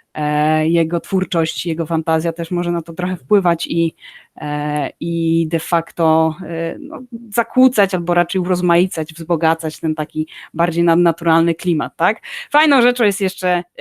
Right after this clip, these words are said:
to, że mamy tabelkę z rybami i z całą fauną, więc zobaczymy sobie barakudę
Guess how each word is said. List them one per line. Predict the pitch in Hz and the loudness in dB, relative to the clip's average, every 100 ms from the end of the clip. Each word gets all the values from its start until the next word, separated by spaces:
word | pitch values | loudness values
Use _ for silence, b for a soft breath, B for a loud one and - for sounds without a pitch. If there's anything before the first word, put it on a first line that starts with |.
| 170 | -6
to, | 240 | -4
że | 247 190 | -2 0
mamy | 180 190 185 | 0 0 0
tabelkę | 175 160 160 233 226 | -4 -4 -2 -2 -2
z | |
rybami | 208 220 175 165 165 165 160 - | 0 0 2 2 2 -2 -4 -10
i | 185 | -12
z | |
całą | - 180 208 | -4 -4 -2
fauną, | - 170 170 165 165 | -2 -2 0 -4 -4
więc | 175 180 | -6 -8
zobaczymy | 185 202 - 226 | -8 -10 -6 -8
sobie | 208 208 | -8 -8
barakudę | 175 185 185 - 165 156 160 | -4 0 -2 -2 -6 -2 -2